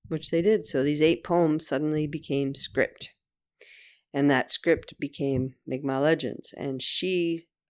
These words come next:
originally decided to do it with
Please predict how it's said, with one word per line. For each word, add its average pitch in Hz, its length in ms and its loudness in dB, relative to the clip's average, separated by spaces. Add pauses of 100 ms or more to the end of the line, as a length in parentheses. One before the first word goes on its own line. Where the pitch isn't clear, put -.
(640)
originally 170 640 6
decided 147 560 4
to 151 100 -4
do 160 240 2
it 120 240 2
with 147 640 0